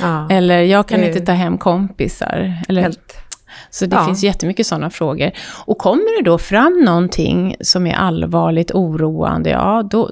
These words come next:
Speaker 2: då har vi förberett barnen på att säger du någonting som är väldigt allvarligt, då m-, måste jag prata med en annan vuxen.
Speaker 1: Okej.
Speaker 2: Ehm, eh,
Speaker 1: Men
Speaker 2: och
Speaker 1: de kan också komma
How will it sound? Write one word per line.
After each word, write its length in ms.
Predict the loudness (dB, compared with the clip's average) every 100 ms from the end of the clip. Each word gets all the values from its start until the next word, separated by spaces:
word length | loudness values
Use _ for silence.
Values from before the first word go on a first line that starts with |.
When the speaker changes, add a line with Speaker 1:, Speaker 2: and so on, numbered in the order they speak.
| 0
Speaker 2:
då 120 | 2
har 140 | 2
vi 140 | 2 0
förberett 540 | 0 0 2 0 0
barnen 340 | -4 -4 -6 -6
på 120 | -6
att 140 | -4
säger 320 | 0 2 2
du 140 | 2 -2
någonting 400 | -4 -6 -6 -8
som 140 | -8
är 80 | -6
väldigt 440 | -6 -6 -10 -12 -12
allvarligt, 560 | -8 -6 -2 -2 -2 -6
då 80 | -6
m-, 180 | -6 -6
måste 320 | -8 -8 -6
jag 60 | -6
prata 260 | -6 -8 -6
med 60 |
en 60 | -6
annan 280 | -6 -6 -6
vuxen. 540 | -6 -6 -6 -6 -8 -10 -10
Speaker 1:
Okej. 360 | -10 -10 -12 -6 0
Speaker 2:
Ehm, 1200 | 2 4 2 -2 -4 -6 -6 -6 -6 -8 -10 -12 _ _ -14 -14 _ _ _ -12
eh, 640 | -8 -6 -8 -8 -10 -10 -4
Speaker 1:
Men 100 | 0
Speaker 2:
och 40 | 0
Speaker 1:
de 120 | 0
kan 160 | 0
också 260 | 0 -2 -6
komma 560 | 0 0 0 -2 -2